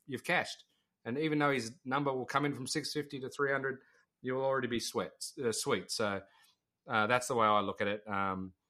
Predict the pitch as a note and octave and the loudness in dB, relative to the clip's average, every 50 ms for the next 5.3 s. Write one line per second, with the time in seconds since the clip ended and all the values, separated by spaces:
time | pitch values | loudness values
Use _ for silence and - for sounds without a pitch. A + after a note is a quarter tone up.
0 | - _ _ _ _ _ _ - B2 B2+ C3+ D3+ D3 C#3+ C#3 D#3 D#3 - D#3 E3 | -20 _ _ _ _ _ _ -4 0 2 4 4 6 6 6 4 4 4 0 0
1 | D#3 F3 - - - - _ _ - A2 - _ _ _ _ _ _ _ _ _ | 0 0 -2 -4 -4 -8 _ _ -16 -16 -16 _ _ _ _ _ _ _ _ _
2 | _ _ - A#2 C3 D#3 D#3+ E3 D#3+ D3+ D3 C#3+ C#3+ - _ _ _ _ _ - | _ _ -4 0 2 2 4 4 4 4 4 2 -2 -8 _ _ _ _ _ -10
3 | C3+ A#2 - - B2+ B2 B2+ B2 A#2+ A#2+ - A#2+ A2 A#2 A2+ A2+ A2+ G#2 - - | -8 -4 0 2 2 4 4 2 0 0 0 0 2 4 4 4 2 0 0 2
4 | A#2 A2+ A2 - - - - G#2 G#2 G#2+ A2+ A#2+ A#2+ A#2 A#2 A2+ G#2 - A#2 A#2 | 2 2 2 0 -6 -12 -10 -6 -2 0 2 2 2 2 0 -2 -2 -2 -4 -2
5 | B2+ A#2 A2 G#2 G#2 | -2 0 -2 -2 -2